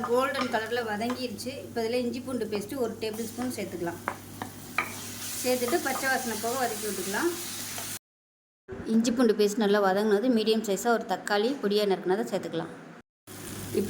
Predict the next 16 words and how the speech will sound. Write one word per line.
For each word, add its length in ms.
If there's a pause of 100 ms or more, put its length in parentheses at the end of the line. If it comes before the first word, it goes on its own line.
இதுல 160 (100)
ஒரு 200
டீஸ்பூன் 440
போல 140 (160)
கறி 240
மசாலா 380
தூள், 220
கொஞ்சமா 400
மஞ்சள் 280
தூள் 180
சேர்த்து 240 (300)
வதக்கி 280
விட்டுக்கலாம் 400
எண்ணெயில. 320 (4000)
லேசா 260 (100)
ஒரு 80